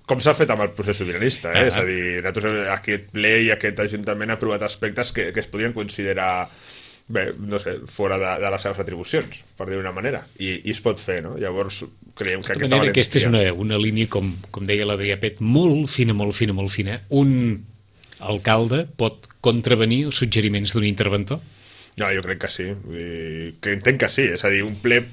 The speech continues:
Speaker 1: és sobirà i pot aprovar el que, el que consideri, és a dir, després, òbviament, tots els representants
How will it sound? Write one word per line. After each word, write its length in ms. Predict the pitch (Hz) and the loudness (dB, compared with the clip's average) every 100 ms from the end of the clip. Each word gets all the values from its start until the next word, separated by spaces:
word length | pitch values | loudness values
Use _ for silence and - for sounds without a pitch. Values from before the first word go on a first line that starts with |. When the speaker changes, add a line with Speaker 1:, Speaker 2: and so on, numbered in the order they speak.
| 117 | -6
Speaker 1:
és 80 | 120 | -2
sobirà 480 | 120 98 113 147 123 98 | 0 2 6 8 8 4
i 80 | 95 | 0
pot 120 | 101 107 | -2 -2
aprovar 300 | 95 101 101 | 0 0 0
el 60 | 95 | 0
que, 160 | 95 92 90 87 80 - - - - - _ _ _ - | 0 2 0 -2 -6 -10 -20 -20 -20 -20 _ _ _ -4
el 80 | 110 | 0
que 100 | 113 | 2
consideri, 560 | 120 120 117 110 120 117 - | 2 0 2 6 6 6 4
és 140 | 113 110 | 2 2
a 60 | |
dir, 60 | 110 | 2
després, 180 | 113 123 131 | 2 2 4
òbviament, 380 | 123 127 113 143 120 | 6 6 6 0 0
tots 100 | 107 107 | 0 0
els 180 | 98 | -2
representants 480 | 104 98 98 104 98 | -6 -6 -6 -6 -6